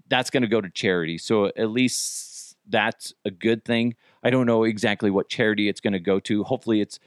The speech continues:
something to do with, uh, victims of sexual misconduct, because the, the stories that I've heard about this is like, dude,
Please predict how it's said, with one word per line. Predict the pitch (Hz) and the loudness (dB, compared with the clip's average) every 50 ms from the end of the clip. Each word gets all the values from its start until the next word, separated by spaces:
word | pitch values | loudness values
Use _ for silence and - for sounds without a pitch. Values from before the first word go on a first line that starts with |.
| _ _ _ _ | _ _ _ _
something | - - 147 131 - 135 120 | -4 -2 -2 0 0 0 0
to | 110 | 0
do | 101 98 92 104 107 107 | 0 -2 -2 0 0 2
with, | 107 104 95 85 92 | 2 2 0 0 0
uh, | 87 87 90 87 | 0 0 -2 -2
victims | 87 92 92 120 - - - 131 139 151 - - _ _ _ _ _ _ _ _ - | -4 -2 -2 -2 -2 0 0 -2 -2 -2 -8 -12 _ _ _ _ _ _ _ _ -2
of | 95 95 98 98 95 90 87 - | 0 2 4 4 2 0 -2 -6
sexual | - - - - 120 113 - - 127 113 | -4 -2 -2 0 -2 -2 0 0 0 2
misconduct, | 107 107 95 - - - 110 101 110 113 123 139 170 - _ _ - | 2 2 0 -2 -4 -2 0 0 2 2 2 0 0 -2 _ _ -2
because | 117 110 90 - 123 107 104 104 98 - _ _ _ _ _ _ - | -2 -2 0 2 2 2 2 2 0 -4 _ _ _ _ _ _ -2
the, | - 131 143 | -2 -2 -2
the | 127 139 160 151 | -2 -2 -4 -2
stories | - - - 240 269 294 294 233 151 | -2 -2 0 2 4 4 4 4 4
that | 139 151 147 | 2 2 2
I've | 139 131 113 | 2 0 0
heard | - - 139 143 156 165 160 | -2 0 2 2 2 4 2
about | 165 156 127 147 151 147 - | 2 2 2 2 0 0 2
this | - 151 160 175 - | 2 2 2 2 2
is | 131 120 | 0 2
like, | 113 123 120 110 98 | 2 2 0 0 2
dude, | - 151 - | 2 0 0